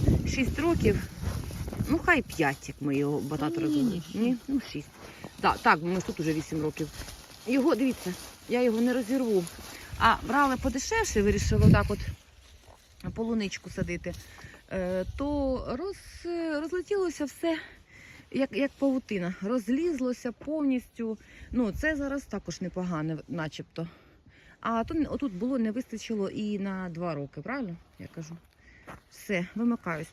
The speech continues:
Speaker 1: поки що. Будете щось казати?
Speaker 2: Привіт твоїм.
Speaker 1: Ну, чого ж моїм?
Speaker 2: Підписникам.
Speaker 1: Ну, нашим же.
Speaker 2: Ну, нашим.
Speaker 1: Фух, трішечки накопали. Дуже важко, того, що волога земля.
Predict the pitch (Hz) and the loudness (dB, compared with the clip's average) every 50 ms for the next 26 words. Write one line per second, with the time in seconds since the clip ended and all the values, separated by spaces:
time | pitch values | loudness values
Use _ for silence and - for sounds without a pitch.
0 | - - 151 - - 175 - - - 185 - - - - - - - - - - | -14 -16 -14 -12 -10 -10 -8 -8 -8 -10 -10 -14 -16 -18 -18 -18 -20 -20 -20 -20
1 | - - - - - - - - _ _ _ - - 208 277 359 349 - 214 - | -20 -20 -20 -20 -20 -20 -20 -20 _ _ _ -12 -6 -2 0 0 0 0 -2 -2
2 | 202 185 - - - - - - - - - - - - 170 180 170 - 196 - | -4 -6 -6 -10 -14 -16 -20 -20 -20 -20 -20 -16 -12 -8 -8 -8 -8 -8 -12 -18
3 | - - _ _ _ _ _ _ _ - - - - - - - _ _ - 240 | -20 -20 _ _ _ _ _ _ _ -20 -20 -20 -20 -20 -20 -20 _ _ -12 -12
4 | 254 240 220 190 180 - _ 180 180 180 175 175 175 - _ _ - - _ - | -10 -10 -10 -14 -18 -18 _ -10 -8 -8 -8 -10 -14 -20 _ _ -20 -20 _ -20
5 | - - - - - - - - - _ _ _ _ _ _ _ - - - - | -20 -20 -20 -20 -20 -20 -20 -20 -20 _ _ _ _ _ _ _ -12 -8 -4 0
6 | 339 269 269 240 214 196 180 180 226 202 202 226 233 233 240 - 370 339 269 247 | 2 4 4 4 4 4 2 0 0 -2 -2 -4 -4 -6 -6 -8 -2 0 0 0
7 | 247 240 - - 202 185 175 180 185 - - _ _ - - _ _ 320 311 285 | 0 -2 -4 -6 -6 -6 -6 -10 -12 -14 -20 _ _ -20 -20 _ _ -6 -4 -4
8 | 208 185 190 185 - - - 190 190 - _ - - - - - - _ _ _ | -2 -4 -6 -10 -12 -16 -18 -20 -20 -20 _ -20 -20 -20 -20 -20 -20 _ _ _
9 | - - - _ _ _ - - - _ _ _ _ _ _ _ _ - - - | -20 -20 -20 _ _ _ -20 -20 -20 _ _ _ _ _ _ _ _ -20 -20 -20
10 | - - - - - - - - - - - - 294 277 - - - - 269 277 | -20 -20 -20 -20 -20 -20 -20 -20 -20 -20 -6 -2 -2 -2 -2 -2 -6 -6 -6 -4
11 | - 247 - - 262 247 247 247 - 254 - - 302 - 269 233 220 226 - 214 | -4 -6 -4 -2 0 0 0 -2 -2 -4 -2 0 0 2 2 2 2 0 0 -2
12 | 220 262 247 220 254 233 277 294 269 - - - 190 196 196 - - - - 226 | -2 0 0 0 0 0 0 0 -2 -4 -6 -6 -4 -4 -4 -6 -10 -8 -6 -4
13 | 208 226 220 - - 220 190 220 233 226 233 233 214 220 214 180 196 226 240 262 | -2 -2 -2 -2 -4 -4 -2 -2 -2 0 0 0 0 0 -2 -2 -2 -2 0 0
14 | 302 302 | 0 -2